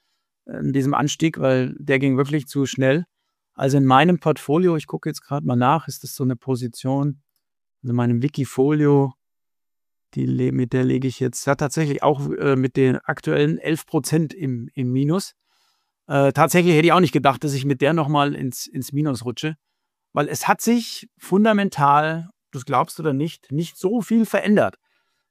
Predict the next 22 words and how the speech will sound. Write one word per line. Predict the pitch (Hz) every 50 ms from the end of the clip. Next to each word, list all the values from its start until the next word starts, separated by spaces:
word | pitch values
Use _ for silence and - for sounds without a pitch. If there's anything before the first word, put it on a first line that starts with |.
| _
Es | - - 156 156
ist | 208 175 208
ein | 208 180
bisschen | 214 196 - - 220 202
Unsicherheit | - - 233 247 262 254 180 151 147 147 127 127 135 143 143
reingekommen, | 131 127 131 135 147 160 156 - - 180 226 247 320 - _ _ _ _ _ _ _ _ _ _ _ _ _ _ _ -
ähm, | - 165 160 160 165 165 165 165 165 165 - - - 175
vor | 147 160 175 160
allen | 151 190 208 202
Dingen, | 202 196 202 202 196 196 190 196 190 190 190 185 - - - _ _ - - _ _
ja, | - 160 160 160 165 170 170 139 - _ _ _ _ _ _ _ _ -
auf | 151 - - - 135 -
der, | - 160 151 147 143 147 160 -
auf | 147 -
der | - 151
personellen | - - 151 135 135 135 139 151 170 160 143
Seite. | 117 127 117 120 123 - 156 160 156 - _ _ _ _ _ _ _ _ _ _
Äh, | - 143 143 139 139 139 135 - - 170 147
die | 151 156 151
C | 131 - 180 190 190
F | - 170 143 -
O | - 185 175 175 160 - -